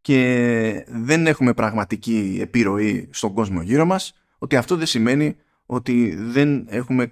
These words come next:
καμία βαρύτητα, καμία σημασία. Αυτή είναι, αυτή και καλά είναι σοβαρή προσπάθεια,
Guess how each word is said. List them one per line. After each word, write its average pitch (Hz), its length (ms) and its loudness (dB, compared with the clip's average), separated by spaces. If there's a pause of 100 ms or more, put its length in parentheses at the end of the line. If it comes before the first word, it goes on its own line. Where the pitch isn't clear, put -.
καμία 117 340 0
βαρύτητα, 110 460 -4
καμία 107 380 0
σημασία. 104 600 -2
Αυτή 104 260 -6
είναι, 180 280 -2
αυτή 147 220 -12
και - 100 -8
καλά 131 340 4
είναι 175 100 -4
σοβαρή 139 440 0
προσπάθεια, 151 760 -2